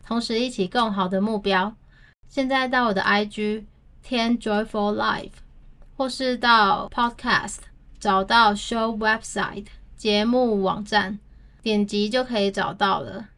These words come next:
按下追踪，明天星期五六月三十号会公布这个二十一天培养好习惯的陪跑计划，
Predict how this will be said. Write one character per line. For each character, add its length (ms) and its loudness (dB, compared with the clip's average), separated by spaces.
按 160 -2
下 240 0
追 260 -2
踪， 380 -2
明 160 0
天 220 0
星 240 0
期 240 2
五 120 2
六 180 0
月 180 -2
三 260 -2
十 220 -4
号 380 -2
会 100 0
公 260 0
布 180 -4
这 160 -6
个 140 -2
二 140 -2
十 220 0
一 100 -4
天 320 -4
培 180 -2
养 180 2
好 200 -4
习 200 -4
惯 220 0
的 100 2
陪 220 -2
跑 240 -2
计 260 -4
划， 340 -6